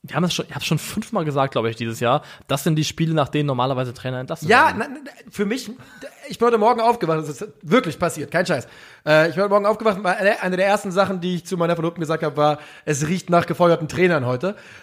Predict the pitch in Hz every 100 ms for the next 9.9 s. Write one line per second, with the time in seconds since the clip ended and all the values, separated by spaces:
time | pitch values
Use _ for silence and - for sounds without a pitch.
0 | - 147 147 147 147 143 139 147 190 -
1 | - 165 170 208 165 190 180 180 214 -
2 | - 160 - 170 - 160 160 170 214 165
3 | 165 208 208 190 180 170 175 160 160 156
4 | 214 226 - 214 220 165 180 208 - -
5 | - 156 156 160 - _ - 156 190 226
6 | 254 254 214 185 262 247 - 147 170 185
7 | - - 165 185 180 170 - - 262 262
8 | 214 233 156 165 180 - - 294 294 220
9 | 185 190 190 156 156 143 143 175